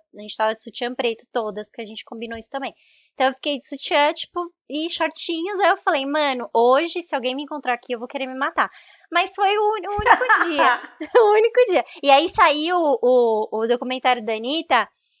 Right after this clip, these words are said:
Speaker 1: e aí eu entrei numa noia, porque eu falei, "Cara, me filmaram lá, certamente, aquele dia eu vou aparecer no documentário, e aí eu vou querer morrer, porque na, na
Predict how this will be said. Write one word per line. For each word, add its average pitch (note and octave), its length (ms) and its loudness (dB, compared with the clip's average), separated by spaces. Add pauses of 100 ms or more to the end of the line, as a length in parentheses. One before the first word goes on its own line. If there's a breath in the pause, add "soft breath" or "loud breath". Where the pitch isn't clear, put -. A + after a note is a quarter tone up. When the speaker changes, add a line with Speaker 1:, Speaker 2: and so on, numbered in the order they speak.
(340 loud breath)
Speaker 1:
e C#4 80 2
aí C#4 140 8
eu F4 180 4
entrei D#4 260 -2
numa D4+ 220 2
noia, D4 340 6
porque C#4 140 -4
eu C4+ 40 -6
falei, C4 300 -2
"Cara, B3 420 6
me B3+ 200 -8
filmaram C4+ 720 2
lá, D4 240 6
certamente, E4 800 -2
aquele F4 300 -2
dia D#4 400 4
eu E4+ 80 6
vou D4+ 100 4
aparecer D#4 400 0
no D4 100 -6
documentário, D4+ 1120 4 (680 loud breath)
e C4+ 160 -2
aí D4 320 4
eu D4 100 4
vou D4 120 -2
querer E4 240 -4
morrer, D#4 580 2
porque E4+ 380 -2
na, C#4+ 100 0
na C#4 160 4